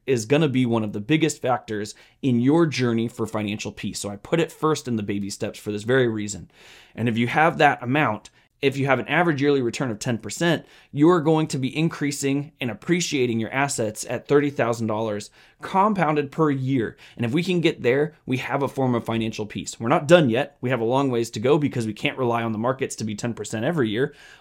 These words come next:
but we're in a great place to understand that our income has grown. We've bought things that are growing our income. Another great way to grow your income is to buy real estate. And I know this one is the more controversial one 'cause I'm putting stuff in debt.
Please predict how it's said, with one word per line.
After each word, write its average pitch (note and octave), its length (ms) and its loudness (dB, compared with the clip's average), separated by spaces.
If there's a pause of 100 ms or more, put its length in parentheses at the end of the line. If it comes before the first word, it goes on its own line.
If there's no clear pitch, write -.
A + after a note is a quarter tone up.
(100)
but C#3+ 320 2
we're C#3 140 4
in C3 60 2
a A#2 40 0
great E3 440 0
place C3+ 420 0 (320)
to A#2 380 2 (320)
understand D3 580 2
that G#2 80 -4
our C#3 200 -4
income D3+ 340 2
has G#2+ 120 0
grown. G#2+ 380 0
We've C3+ 220 -2 (160)
bought C3 460 6
things A2 300 -2
that A2 120 0
are A2 80 -2
growing A#2 400 2
our F#2+ 80 -10
income. A2+ 420 -6 (400)
Another F3 300 6
great D3 340 6
way D3+ 100 2
to C#3+ 80 2
grow C3+ 220 6
your C3 140 2
income B2+ 500 -4
is C3+ 120 -2
to A2+ 100 -6
buy A2 140 -2
real A#2 280 0
estate. - 380 -8 (180)
And A2 140 -6
I G#2 80 -6
know C#3 200 6
this C#3 220 0
one D3+ 140 0
is C#3+ 100 -2
the C#3+ 60 -2
more D3+ 160 2
controversial B2+ 640 -2
one E2+ 200 -10
'cause G#2 180 -8
I'm G2+ 100 -10
putting D3 300 4
stuff C3 260 -2
in A#2+ 160 -2
debt. G2+ 260 -8